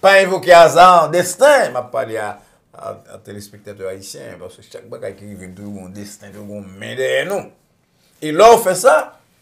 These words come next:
ou privé, on devrait que nous, les processus d'entrée dans nous-mêmes, d'introspection. Parce que là, on échoue. Vous allez rentrer dans nous-mêmes pour qui ça fait échouer, qui problème qui gagne, au lieu pour blâmer l'autre monde. Et c'est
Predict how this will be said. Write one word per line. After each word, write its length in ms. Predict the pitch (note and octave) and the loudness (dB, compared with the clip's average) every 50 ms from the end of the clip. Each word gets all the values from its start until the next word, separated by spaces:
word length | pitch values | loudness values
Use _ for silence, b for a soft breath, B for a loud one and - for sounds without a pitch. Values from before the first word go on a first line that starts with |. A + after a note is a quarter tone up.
| _ _ | _ _
ou 100 | - F#3 | -12 -12
privé, 380 | - E3 E3 F3 F#3 E3+ E3+ A3 A3+ | -10 -10 -12 -10 -10 -2 2 2 2
on 60 | G3+ | 2
devrait 340 | E3 D#3+ D#3 D#3 D#3 D3 D3 | 2 -2 -2 -2 -2 -4 -4
que 100 | - C#3+ | -8 -10
nous, 180 | C#3 C3+ C3+ | -10 -10 -10
les 200 | B2+ B2+ A#2+ G#2 | -10 -10 -12 -14
processus 680 | G2 - - A#2 A#2 A2+ A#2 A#2 - - C3+ B2 G2 D#2+ | -14 -16 -18 -18 -16 -16 -16 -16 -18 -18 -18 -20 -18 -14
d'entrée 400 | G#2+ A2 A2 G#2 - - B2 C3 | -14 -14 -14 -14 -14 -14 -14 -12
dans 100 | C3 A#2+ | -12 -12
nous-mêmes, 260 | A#2+ D3+ F#3+ G3+ D#3 | -12 -12 -12 -12 -14
d'introspection. 840 | A#2 A2+ A2+ - G#2 A#2 - - - - - - - - E3 A3 C4 C#4+ C4+ - - _ _ _ _ _ _ _ _ _ _ _ _ _ _ _ _ | -16 -18 -18 -16 -16 -16 -16 -16 -18 -18 -18 -18 -18 -12 -8 -6 -6 -6 -6 -10 -18 _ _ _ _ _ _ _ _ _ _ _ _ _ _ _ _
Parce 160 | - D#3+ D#3+ | -14 -12 -8
que 60 | G#3 | -4
là, 120 | A#3 C#4 C4 | -2 -2 -2
on 100 | G3+ E3 | -4 -6
échoue. 280 | D#3 D3 - - A#3 C4 B3+ - _ _ _ _ _ | -10 -10 -10 -8 -8 -8 -8 -10 _ _ _ _ _
Vous 100 | C#3 C3 | -2 0
allez 300 | D#3+ E3 D#3 D3 C#3 C#3 | 0 0 0 -2 -4 -4
rentrer 340 | C#3 C#3+ C#3+ - - F3 F#3 | -4 -6 -6 -6 -4 -4 -2
dans 120 | F3+ F3 | -2 -2
nous-mêmes 200 | E3+ F#3+ G3+ F#3+ | -4 -4 -6 -6
pour 180 | - D#3+ D3+ D3+ | -6 -6 -6 -6
qui 100 | - - | -8 -12
ça 240 | - - - D3 C3+ | -12 -10 -8 -10 -10
fait 240 | - - - A#2+ A#2+ | -10 -12 -14 -12 -12
échouer, 260 | A2+ - C#3 D#3 D#3 | -14 -12 -12 -12 -12
qui 120 | D#3 D#3+ | -12 -14
problème 360 | D3 - E3 E3 C3+ B2+ B2 A#2+ | -18 -12 -10 -10 -10 -10 -12 -14
qui 100 | A#2+ C3 | -14 -14
gagne, 140 | D#3+ E3+ - b b b | -14 -14 -14 b b b
au 140 | G3 G3 F#3+ | 0 2 2
lieu 220 | F#3+ F#3 - - | 2 0 -2 0
pour 140 | F#3+ F#3+ F3 | 2 2 2
blâmer 360 | D3+ D#3 E3+ F3 E3 E3 E3+ E3+ | 2 4 4 4 4 4 2 -2
l'autre 200 | E3+ F3 E3+ F#3 | -2 -2 -2 -4
monde. 380 | F#3+ F3 D3+ B2+ A2 F#2+ F2+ - - _ _ _ _ _ _ _ _ _ _ _ _ _ _ _ _ _ _ _ _ _ _ _ _ _ _ _ _ - | -8 -8 -8 -10 -12 -16 -18 -20 -20 _ _ _ _ _ _ _ _ _ _ _ _ _ _ _ _ _ _ _ _ _ _ _ _ _ _ _ _ -20
Et 60 | G#2 | -16
c'est 360 | G2+ - C3+ C3+ C3 - - | -14 -12 -10 -12 -12 -12 -16